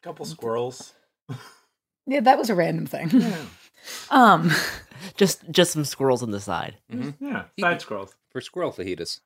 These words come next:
Speaker 3: Uh-huh.
Speaker 1: But yeah,
Speaker 2: No,
Speaker 1: it's,
Speaker 2: they were the
Speaker 1: it's not
Speaker 2: child's
Speaker 1: that
Speaker 2: project.
Speaker 1: having a, a freezer is a bad idea. It's just that the freezer depends on, you know, having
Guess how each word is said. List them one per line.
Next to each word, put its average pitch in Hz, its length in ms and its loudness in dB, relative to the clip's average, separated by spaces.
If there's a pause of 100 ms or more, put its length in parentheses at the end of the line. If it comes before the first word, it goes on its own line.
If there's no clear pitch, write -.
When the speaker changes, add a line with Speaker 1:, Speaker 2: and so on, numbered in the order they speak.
Speaker 3:
Uh-huh. 120 360 -2 (440)
Speaker 1:
But 185 240 6
yeah, 214 160 6
Speaker 2:
No, 214 120 6
Speaker 1:
it's, 180 60 4
Speaker 2:
they 185 100 8
were 180 80 6
the 170 60 8
Speaker 1:
it's 190 100 2
not 208 60 4 (140)
Speaker 2:
child's - 40 -6
Speaker 1:
that 226 100 4
Speaker 2:
project. - 200 -4
Speaker 1:
having 180 300 0
a, 147 320 0 (240)
a 139 120 0
freezer 131 460 -4
is 110 140 -4
a 113 60 -2 (280)
bad 110 200 0
idea. 113 500 2
It's 110 240 -8
just - 280 -12
that 120 260 -10
the 143 100 4
freezer 120 380 -2
depends 107 640 -6
on, 101 460 -6 (120)
you 131 140 -8
know, 92 260 -12 (200)
having 95 600 -10